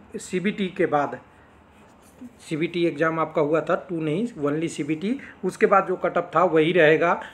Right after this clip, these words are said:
लगभग, लगभग नाइंटी नाइन पॉइंट नाइन परसेंट। कुछ कैंडिडेट को छोड़ दीजिएगा, कभी अपवाद होता है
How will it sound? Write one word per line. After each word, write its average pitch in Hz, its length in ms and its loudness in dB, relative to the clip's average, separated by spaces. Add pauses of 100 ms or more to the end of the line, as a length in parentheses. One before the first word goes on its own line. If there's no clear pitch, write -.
(160)
लगभग, 165 480 4
लगभग 170 560 2
नाइंटी 160 380 0
नाइन 165 260 0
पॉइंट 156 340 -2
नाइन 147 200 -4
परसेंट। 143 420 -6 (340)
कुछ 214 160 0
कैंडिडेट 185 500 4
को 190 80 4
छोड़ 180 260 -2
दीजिएगा, 175 460 0
कभी 160 300 -2
अपवाद 165 380 0
होता 156 240 2
है 160 200 4